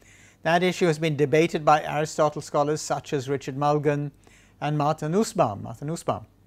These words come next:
But it is not, um, directly pertinent to our concerns here. What we need to do instead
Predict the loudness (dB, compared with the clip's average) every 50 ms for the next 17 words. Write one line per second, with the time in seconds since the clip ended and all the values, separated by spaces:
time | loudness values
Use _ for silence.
0 | _ _ -20 -20 _ _ _ _ _ -20 -20 -20 -20 -20 _ _ -14 0 6 8
1 | 8 8 8 6 4 0 0 2 2 2 2 2 4 6 8 8 8 6 6 10
2 | 10 12 12 10 8 6 6 6 4 4 4 0 0 2 2 0 0 -2 -6 -10
3 | -8 -4 -2 0 0 0 0 -4 -6 -6 -4 -4 -4 -4 0 6 8 8 8 8
4 | 4 -2 _ _ _ _ _ _ _ _ _ _ _ _ _ _ _ _ _ _
5 | _ _ _ _ _ _ -2 -2 -2 0 0 2 2 4 4 4 2 2 0 2
6 | 2 2 4 2 0 -2 0 4 8 10 10 10 8 6 2